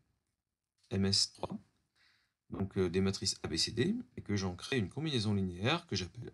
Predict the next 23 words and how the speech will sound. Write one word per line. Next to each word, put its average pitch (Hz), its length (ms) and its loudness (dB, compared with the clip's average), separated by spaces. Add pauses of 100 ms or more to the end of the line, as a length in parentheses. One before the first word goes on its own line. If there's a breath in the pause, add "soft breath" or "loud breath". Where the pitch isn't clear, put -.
E, 95 200 0 (240)
c'est - 380 2
à 127 60 4
nouveau 95 600 2
une 123 180 4
matrice - 540 0
de 73 200 -2
M 104 160 0
S 95 160 2
trois. - 200 -12 (1000 loud breath)
Les - 60 0
matrices 92 340 2
scalaires, 113 420 0
je 110 80 0
vous 87 160 -2
rappelle, 113 320 -2
sont 104 320 2
des 101 260 2
multiples 101 680 2
de 90 80 2
la 87 100 0
matrice 87 400 -2
identité. 98 500 -6